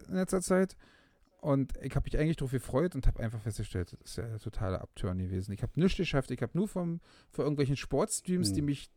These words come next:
Speaker 1: mäßig bis gar nicht interessiert haben, ge-, ge-, äh, gehangen. Hab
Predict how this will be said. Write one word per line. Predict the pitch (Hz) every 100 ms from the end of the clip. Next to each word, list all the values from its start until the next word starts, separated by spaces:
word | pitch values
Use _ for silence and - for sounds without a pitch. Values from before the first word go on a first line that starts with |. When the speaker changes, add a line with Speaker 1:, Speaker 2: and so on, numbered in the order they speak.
| -
Speaker 1:
mäßig | - 139 208 226 190
bis | 156 -
gar | 123 175
nicht | 170
interessiert | 151 139 208 202
haben, | 165 165
ge-, | 156 - 165
ge-, | 151 - - - 82 156 151 151
äh, | 147
gehangen. | 147 143 151 160 - - - - - - _
Hab | -